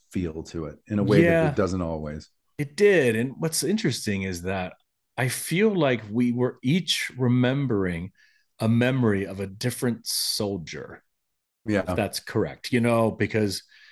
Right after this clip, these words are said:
Speaker 2: I, I know later I'm, I'm jumping the gun, but there, that the memorial has been there for hundreds of years. So it's sort of like, you know,
Speaker 1: Mm-hmm.
Speaker 2: losing its power. But I felt like, is that what it is? Like, it just assigns you one random soldier, or do you play the roles of every single soldier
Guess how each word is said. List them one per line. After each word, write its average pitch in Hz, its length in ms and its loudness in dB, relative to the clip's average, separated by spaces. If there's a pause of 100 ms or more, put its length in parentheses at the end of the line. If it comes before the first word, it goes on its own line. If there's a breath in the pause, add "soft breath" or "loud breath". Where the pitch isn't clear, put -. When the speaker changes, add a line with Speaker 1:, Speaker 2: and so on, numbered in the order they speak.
(560 soft breath)
Speaker 2:
I, 107 160 -8 (120)
I 127 40 2
know 123 160 2
later 120 320 2
I'm, 107 180 0
I'm 104 120 -8
jumping 113 280 -2
the 92 60 -4
gun, 92 320 0
but 90 120 -6 (100)
there, 98 480 -4 (100)
that 104 220 -4 (440)
the 107 160 -2
memorial 107 460 2
has 92 80 -4
been 95 160 -4
there 87 100 -6
for 82 160 -10
hundreds 87 300 -4
of 82 100 -10
years. 87 300 -4
So 85 160 -6
it's - 160 -10
sort 90 160 -6
of 85 120 -10
like, 85 180 -10 (180)
you 95 60 -8
know, 76 280 -12
Speaker 1:
Mm-hmm. 87 220 -8
Speaker 2:
losing 95 240 0
its 80 120 -12
power. 92 400 -4
But 107 300 -2 (300 loud breath)
I 113 100 -2
felt 139 300 0
like, 127 220 0
is 110 160 0
that 127 280 0
what 131 160 0
it 117 100 0
is? 127 200 2
Like, 120 140 0
it - 60 0
just 113 180 -2
assigns 117 600 0
you 127 160 4
one 113 300 0
random 107 320 0
soldier, 113 400 -2
or 110 140 2
do 107 120 -2
you 110 120 2
play 113 240 -2
the 110 120 0
roles 101 320 -2
of 87 100 -6
every 107 300 -2
single 117 340 -2
soldier 85 520 -10